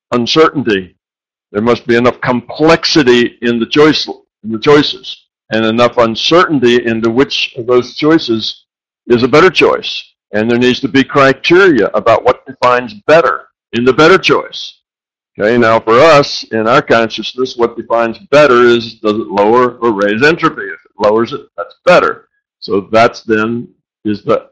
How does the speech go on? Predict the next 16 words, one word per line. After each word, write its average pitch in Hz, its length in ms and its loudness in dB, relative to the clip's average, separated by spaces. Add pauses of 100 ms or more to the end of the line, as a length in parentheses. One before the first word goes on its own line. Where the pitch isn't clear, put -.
(100)
is - 200 -14
the 107 300 -2 (560)
direction, 113 640 0
that's 110 220 -4
the, 117 300 0
the 107 240 0
arrow 131 480 6
that 113 220 -2
points 131 320 0
toward 113 420 0
our 110 100 4
positive 107 500 0
evolution 117 640 0
is 107 280 -12 (200)
decreasing 113 460 -2
entropy. 135 420 -2